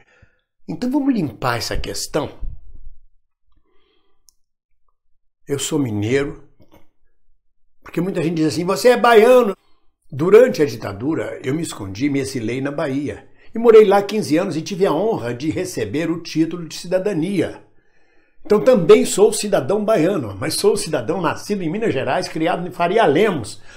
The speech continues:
na zona da mata de Minas Gerais. Então é só isso que eu quero dizer pra vocês, ou tudo isso que eu queria dizer pra vocês e muito mais.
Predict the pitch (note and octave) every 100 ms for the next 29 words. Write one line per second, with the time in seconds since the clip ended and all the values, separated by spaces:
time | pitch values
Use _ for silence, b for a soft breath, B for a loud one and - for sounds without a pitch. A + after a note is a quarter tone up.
0 | B B - D3+ G3 G3+ E3 C3 E3+ G3+
1 | F3 G3 G3+ A3+ F#3 F#3 - _ _ _
2 | - _ _ D#3+ D#3+ G3+ G3+ - A3+ F#3
3 | F3+ F3+ D#3+ E3 C#3 C#3+ C#3 C#3+ B2 C3
4 | D3 C3 G2+ G#2 - E3+ C#3+ C#3+ F3+ -
5 | - A2+ G#2 A#2+ G#2 A#2 G#2 G2 F#2+ D#3
6 | D3+ F#3 F#3 G3 D3+ - - -